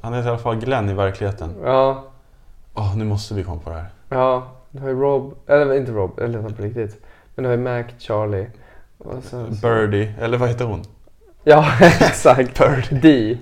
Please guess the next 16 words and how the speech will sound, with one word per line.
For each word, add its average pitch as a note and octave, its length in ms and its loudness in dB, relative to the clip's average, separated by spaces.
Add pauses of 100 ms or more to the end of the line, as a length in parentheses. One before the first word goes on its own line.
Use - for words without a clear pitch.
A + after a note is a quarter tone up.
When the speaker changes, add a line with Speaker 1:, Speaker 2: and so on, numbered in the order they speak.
Speaker 1:
Dee. A2+ 560 4 (160)
Speaker 2:
Ehm, B2 480 -6
Speaker 1:
Och G#2+ 100 -2
sen G#2+ 140 -4
har G2+ 180 2
vi G2+ 300 0
Speaker 2:
varför F3+ 320 4
har - 20 0
vi F3 100 0
helt G3 300 2
tappat D3 260 -2
hans F#3 260 -2
namn? - 200 -10 (840)
Speaker 1:
Danny A#2 220 2
DeVito. C3 400 4
Speaker 2:
Dennis. - 480 6